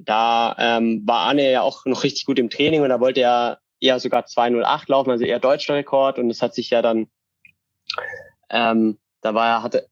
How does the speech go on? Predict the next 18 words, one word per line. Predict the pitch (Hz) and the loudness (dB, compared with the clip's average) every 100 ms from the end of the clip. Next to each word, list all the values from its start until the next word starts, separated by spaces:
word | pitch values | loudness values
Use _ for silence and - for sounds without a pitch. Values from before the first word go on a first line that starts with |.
| _ | _
lief's | 123 127 - | -2 0 0
Training | 135 123 | 0 2
ja | 120 | 0
nicht | 143 | 0
ganz | 147 135 | 0 0
so | 131 | 0
gut | 135 | 0
und | 123 | 0
hat | 120 | 0
er | 117 | 0
gesagt, | 110 127 - | -2 -4 0
ja, | 117 117 | 0 2
will | 117 110 | 0 -2
so | - 120 | -2 -2
zwei | - 107 | 0 -2
zehn | - 139 151 | 0 0 2
dann | 143 | 0
versuchen. | 143 127 143 143 139 139 135 | -2 -2 -2 0 2 0 -2